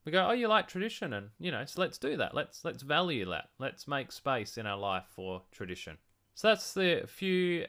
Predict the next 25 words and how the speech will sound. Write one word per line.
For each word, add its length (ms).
uh, 300
concrete 460
examples 600
I 80
wanted 300
to 60
bring 280
today. 520
Hopefully 760
they 280
were 320
helpful 720
and 140
insightful 760
for 340
you. 280
I'm 140
always 240
fascinated 800
to 100
hear 380
stories 640
from 560
people 600
about 500